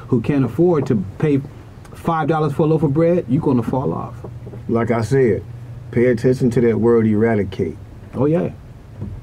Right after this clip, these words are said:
Speaker 2: Eradicate. Real talk. Number three, ensure healthy lives and promote well-being of all ages.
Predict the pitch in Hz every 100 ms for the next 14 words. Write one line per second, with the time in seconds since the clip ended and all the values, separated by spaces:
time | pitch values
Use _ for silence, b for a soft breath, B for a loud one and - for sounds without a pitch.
0 | - - - - - 104 107 117 95 -
1 | 120 - - - - - 104 107 95 117
2 | 98 - - - - - 123 131 117 135
3 | 127 82 - - - - - - - -
4 | 131 131 - 156 139 131 151 151 147 143
5 | 131 127 113 120 117 113 120 123 107 107
6 | 120 120 110 117 117 113 101 95 98 117
7 | 117 117 117 110 98 90 - - -